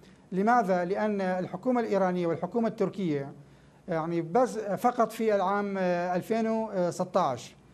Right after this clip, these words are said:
استفادت من إقليم كردستان بما يقارب ال، ال، ال ثلاثة عشر مليار دولار. يعني، بالنسبة لل، بالنسبة لإيران، آه، آه، الإقليم هو منفذ، آه، للحصا-، منفذ،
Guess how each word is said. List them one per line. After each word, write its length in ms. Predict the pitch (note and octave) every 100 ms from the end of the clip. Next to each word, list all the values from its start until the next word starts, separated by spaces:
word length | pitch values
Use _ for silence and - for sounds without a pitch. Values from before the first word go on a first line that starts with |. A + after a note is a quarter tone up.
| - - G#3
استفادت 580 | F3 F#3 A3+ A#3+ A3+
من 140 | G3 A#3+
إقليم 280 | A3 A3+ A3+
كردستان 560 | G3+ F#3 - A3+ A3
بما 460 | G3 G3+ F#3+ F#3 F3+ -
يقارب 520 | F#3+ F3+ F#3 A3+ A3 G3
ال، 160 | G3
ال، 560 | - F#3+ E3 F3+ F#3 F3
ال 60 |
ثلاثة 400 | E3+ F#3 F3 G3+
عشر 260 | A#3+ A3+ A#3
مليار 300 | F#3 F#3+ G3+
دولار. 360 | F3 F3 C#3+ - - - - - - - -
يعني، 480 | E3 E3 E3 E3+ E3+
بالنسبة 400 | F3 G#3+ F#3+ G#3
لل، 800 | G#3 G3 F#3 F3+ E3+ E3 D#3 D3+
بالنسبة 380 | E3+ A#3 G3+ G#3
لإيران، 540 | G3 F3 E3+ F#3 G#3+ - - - -
آه، 360 | F3 F3 E3+ D#3+
آه، 680 | D3+ D#3+ E3+ E3 F#3+ F#3
الإقليم 600 | F#3 F3 E3 G3+ A3+ G#3+ - - - F#3+
هو 320 | F#3 F3 E3+
منفذ، 720 | F3 G#3+ A3+ A3+ G#3 F3+ -
آه، 360 | F3+ E3+ E3 D#3+
للحصا-، 580 | E3 F3 - E3+ G3+ G3
منفذ، 520 | G3+ B3+ - A3+ A3